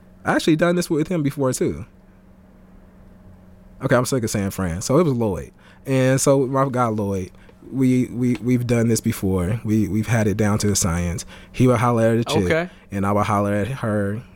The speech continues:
Speaker 1: Not holler, but I would just run interference for him. But y-, you know what, what that did for me, though? That made me a better, like, uh, better at having conversations with just anybody.
Speaker 2: Right.
Speaker 1: I feel like it made me a little less superficial because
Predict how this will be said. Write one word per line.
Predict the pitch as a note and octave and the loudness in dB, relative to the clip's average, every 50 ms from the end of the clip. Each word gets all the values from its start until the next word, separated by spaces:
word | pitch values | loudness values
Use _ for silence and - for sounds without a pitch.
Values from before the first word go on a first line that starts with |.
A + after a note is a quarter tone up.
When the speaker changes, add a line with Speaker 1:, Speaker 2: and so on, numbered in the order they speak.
| - - | -12 -6
Speaker 1:
Not | G#2 G#2+ F2+ E2+ | -4 -4 -2 -2
holler, | - G#2 F2 F2+ F2+ D#2 E2+ | 0 0 0 0 0 -2 -4
but | F2+ - E2 | -4 -4 -4
I | F#2+ F#2 | -2 -2
would | F2+ F2+ | -2 -2
just | G2+ G2+ - | -4 -4 -2
run | A2+ G2 F#2+ | -2 0 0
interference | F#2+ F2+ F#2 F2 - G2 F2 F2+ - - | 0 0 -2 -2 -2 -2 -2 -2 -4 -4
for | - F2+ | -4 -4
him. | E2+ E2+ E2+ - - - - - - - | -4 -4 -6 -8 -10 -16 -16 -12 -2 2
But | D3 C#3+ C#3 | 2 2 2
y-, | C#3+ D3 D#3+ F3 E3+ | 0 -4 -6 -6 -4
you | - F3 | -2 0
know | E3+ D#3+ | 0 0
what, | D3 C#3 D3+ D3 - - - - | 2 2 0 0 0 -4 -10 -8
what | B2 C#3 C3 - | -6 -4 -2 0
that | C#3 B2 G#2+ G2+ | -2 -2 -2 -2
did | A#2+ B2+ B2+ | -2 -4 -4
for | - - A2+ | -4 -4 -4
me, | A2+ A#2 B2 B2 | -2 0 0 0
though? | A#2+ C3 C3 C3 C3+ C3+ D3 - - - - - - - - - A2+ | 0 0 0 0 0 -2 -4 -8 -16 -20 -20 -20 -20 -20 -16 -6 -2
That | A#2+ A#2+ A#2 | 0 0 2
made | A#2+ B2 B2 A#2 | 2 2 2 2
me | A#2+ A#2+ A2+ | 2 2 0
a | G2 | 0
better, | G2 A2+ A2 G#2+ G#2+ G#2+ G#2+ G#2+ | 0 0 -2 0 0 0 0 -2
like, | F#2+ G2+ F#2 F#2 F#2 F2 F2 - - | -2 -4 -4 -4 -6 -8 -10 -12 -12
uh, | - - - - - - - - - - - - - | -12 -12 -12 -12 -16 -16 -20 -20 -20 -20 -16 -6 0
better | D3 C#3 B2+ B2 | 0 2 4 4
at | A#2 G#2+ - | 2 2 0
having | B2+ C3+ B2 G#2 - | -2 -4 -4 -2 -2
conversations | - C3 A#2 A2+ - - A2 A#2+ B2+ - D3 C#3+ C#3+ C#3+ | -4 -2 -2 -2 -2 0 0 0 0 0 0 -2 -2 0
with | C#3+ C3 A2+ A2+ | 0 0 0 0
just | B2 D#3+ - - | -2 -2 -2 -2
anybody. | - B2 C#3+ D3 D3 E3 E3+ F#3 F#3 F#3+ - - - - - - - - - - - - - - - - - - - - - | -2 0 0 0 0 0 0 0 -2 -4 -6 -10 -18 -20 -20 -20 -20 -20 -20 -20 -20 -20 -20 -20 -20 -20 -20 -20 -20 -14 -4
Speaker 2:
Right. | - B2 B2 A#2+ G#2+ F#2+ - - | 0 2 2 2 2 0 -2 -4
Speaker 1:
I | A#2 | -4
feel | B2 - C#3+ C3 | 0 2 2 2
like | B2+ A#2+ - | 2 2 0
it | C3 | 0
made | A#2+ B2 B2 A#2+ | 2 2 2 2
me | A#2+ A#2+ A#2 | 2 2 2
a | A2 | 2
little | A2 A#2+ A2+ A#2 A#2 | 2 0 0 0 0
less | A2+ A#2 A#2 A2+ - | 2 2 0 0 0
superficial | - B2 G#2+ G2+ - - C#3 C3 - C#3 B2 | -2 -2 -2 -2 -2 0 -2 0 2 0 0
because | B2 A#2+ - C3+ B2+ A#2 A2 G#2+ A2 A2 A#2 | 0 0 0 0 2 2 4 2 2 0 -2